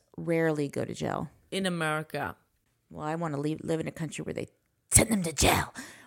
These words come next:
Speaker 1: Well, I don't know. I don't know. Like, I, I mean, that's a thing. It's like we, they don't have rights. So they need to have right. They need to have more rights.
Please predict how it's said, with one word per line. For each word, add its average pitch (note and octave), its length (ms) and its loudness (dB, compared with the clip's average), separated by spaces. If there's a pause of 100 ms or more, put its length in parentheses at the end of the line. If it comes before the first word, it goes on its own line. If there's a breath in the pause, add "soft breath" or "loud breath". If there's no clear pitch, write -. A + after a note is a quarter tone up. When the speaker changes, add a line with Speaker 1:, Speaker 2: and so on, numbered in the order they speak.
Speaker 1:
Well, G#3+ 320 0
I A3 140 2
don't E3+ 180 2
know. C#3+ 240 2
I G#3 140 4
don't A#3 160 6
know. C4 160 6
Like, F#3+ 240 4
I, G3 260 6
I G#3 80 4
mean, A3 200 2
that's G#3+ 240 4
a A#3 80 4
thing. D4+ 320 4
It's F3 240 0
like E3+ 260 4
we, G3+ 440 0
they G#3 140 0
don't A3 140 2
have A#3 180 4
rights. - 480 2 (720)
So A3 80 2
they G3+ 100 4
need G#3 140 2
to G#3 60 4
have G#3 120 4
right. A3+ 260 2
They - 140 4
need A3 160 2
to A#3 60 2
have A3 140 2
more G3 180 4
rights. - 460 -4